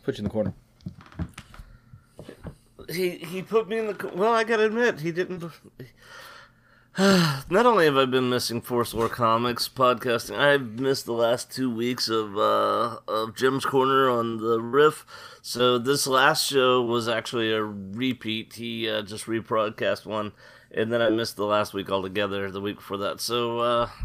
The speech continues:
Speaker 2: I guess I got out of the corner. I need to get back into the corner. Um, yeah, I, I'm having writer's block. I, you know, it's a themed show, and I'm running out of themes, even though when I first started it, I had, like, a million of them, and I should have written them down.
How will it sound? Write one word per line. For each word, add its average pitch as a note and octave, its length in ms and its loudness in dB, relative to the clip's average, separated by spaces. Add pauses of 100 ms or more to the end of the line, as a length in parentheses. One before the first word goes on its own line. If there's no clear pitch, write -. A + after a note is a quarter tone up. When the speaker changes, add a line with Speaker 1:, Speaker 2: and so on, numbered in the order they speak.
(300)
Speaker 2:
I B2 80 -10
guess D#3+ 240 -2
I D3 60 2
got C3+ 180 4
out A#2+ 160 4
of F3+ 60 4
the G#3+ 80 2
corner. A#3 340 0
I E3+ 40 2
need E3+ 180 0
to D#3 60 -8
get C3+ 120 -2
back A2 300 -8
into C3 300 -4
the A2+ 100 -2
corner. G#2 380 -4 (600)
Um, A2+ 520 2 (440)
yeah, B2+ 420 0 (200)
I, C#3+ 100 0 (420)
I'm C3 140 -10
having D3 300 2
writer's B2+ 380 4
block. G2 360 0
I, A2+ 120 -4 (180)
you G#2 140 -6
know, A2+ 340 -2
it's A#2 160 -8
a B2 80 -4
themed D3+ 380 -2
show, C3+ 440 0 (760)
and A2+ 560 -2 (200)
I'm A2+ 160 -8
running B2 180 -4
out A#2+ 80 -2
of G#2 80 -8
themes, C#3+ 640 -4 (180)
even B2 220 -4
though A#2+ 220 0
when A2+ 140 0
I G#2+ 100 0
first B2 260 -8
started B2+ 380 0
it, A2 40 2
I G#2+ 40 4
had, G#2+ 160 0
like, A2 140 -2
a A2 60 -4
million A2+ 320 -2
of A#2 180 -4
them, A#2 360 -8
and G2 140 -8
I F#2+ 60 -6
should G#2+ 160 -10
have G#2 100 -6
written F#2+ 200 -4
them G2 120 -6
down. F#2 260 -6